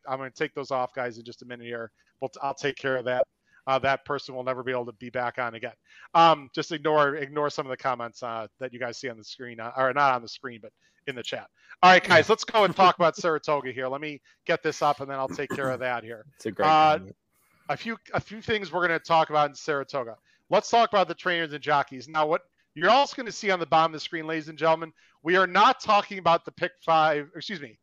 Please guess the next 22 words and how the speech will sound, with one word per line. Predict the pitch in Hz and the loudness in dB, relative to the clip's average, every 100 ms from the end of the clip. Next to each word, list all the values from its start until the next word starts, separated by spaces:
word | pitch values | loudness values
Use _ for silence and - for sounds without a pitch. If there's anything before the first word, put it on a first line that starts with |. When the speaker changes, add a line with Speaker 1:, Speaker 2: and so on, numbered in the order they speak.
| _ _ | _ _
Speaker 1:
we're | 156 | 0
not | 185 - | 0 2
talking | 240 226 214 | 0 -2 -2
about | 175 170 - | 2 2 0
race | 139 160 160 - | -6 -4 -4 -10
one | 131 156 165 156 | -6 0 0 -2
on | 165 143 143 135 | -6 -4 -6 -8
Thursday | - 151 151 160 147 | -8 -6 -6 -4 -2
opening | 143 151 135 | -2 -6 -8
day, | 139 139 147 - _ _ _ | -4 -2 -4 -10 _ _ _
but | 165 | 0
I | 170 | 0
do | 139 180 | -2 -8
wanna | 240 233 208 | 0 2 0
show, | 170 - - 190 175 139 131 135 - _ _ _ - | -2 -8 0 2 2 0 -6 -12 -16 _ _ _ -4
and | 147 | -2
I'm | 160 | -2
gonna | 190 175 | 0 0
actually | 165 160 | -2 -6
make | 151 151 | -8 -6
this | 156 135 | -6 -8
a | 143 | -10